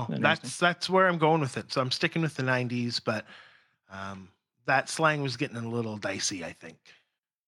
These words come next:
Speaker 1: It, it was moving into territories of, like, a lot of these,
Speaker 2: Yeah.
Speaker 1: a lot of slang from the nineties just doesn't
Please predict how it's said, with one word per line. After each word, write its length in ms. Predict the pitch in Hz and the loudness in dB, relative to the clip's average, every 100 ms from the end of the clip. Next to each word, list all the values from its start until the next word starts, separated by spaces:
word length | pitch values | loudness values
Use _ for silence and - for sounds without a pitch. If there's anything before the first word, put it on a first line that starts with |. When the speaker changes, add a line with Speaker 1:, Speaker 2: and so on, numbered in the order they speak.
| _ _ _ _ _ _ _ _ _ - | _ _ _ _ _ _ _ _ _ 0
Speaker 1:
It, 60 | 123 | 4
it 160 | 147 | 6
was 300 | 147 160 170 139 | 10 10 8 8
moving 320 | 139 135 117 | 6 8 8
into 220 | 117 139 | 8 4
territories 640 | - 107 104 107 104 90 | 2 2 2 2 2 0
of, 120 | 92 92 | -4 -4
like, 320 | 82 78 - | -4 -6 -6
a 60 | 101 | -2
lot 180 | 104 | 0
of 80 | 107 | 0
these, 180 | 104 98 | -2 -4
Speaker 2:
Yeah. 120 | 78 | -6
Speaker 1:
a 440 | - - _ _ 135 | -10 -16 _ _ 4
lot 140 | 160 | 4
of 60 | 139 | 4
slang 340 | 139 127 120 | 2 4 4
from 160 | 113 104 | 2 -2
the 60 | |
nineties 320 | 101 101 98 | 0 0 -2
just 220 | 85 95 - | -4 -10 -10
doesn't 300 | 95 90 | -10 -10